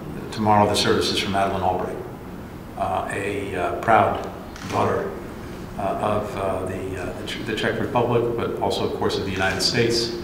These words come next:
Uh, a person greatly revered in this, um,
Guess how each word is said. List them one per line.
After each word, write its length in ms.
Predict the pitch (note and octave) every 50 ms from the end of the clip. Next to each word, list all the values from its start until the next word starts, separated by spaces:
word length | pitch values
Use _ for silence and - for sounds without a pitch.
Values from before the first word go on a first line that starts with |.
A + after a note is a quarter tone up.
| - - - - - - - -
Uh, 320 | G2 F2+ F2+ F2+ F2+ - E2+
a 340 | - - - - - - -
person 480 | - G#2+ G2 - G2+ G2 F#2 - - - - -
greatly 280 | - - - - G2 -
revered 460 | - F#2 F#2+ G2+ G2+ G2+ G2+ F#2+ F#2
in 80 | F2+ F2+
this, 320 | F2 - - - - -
um, 240 | G2+ F#2 F#2 F#2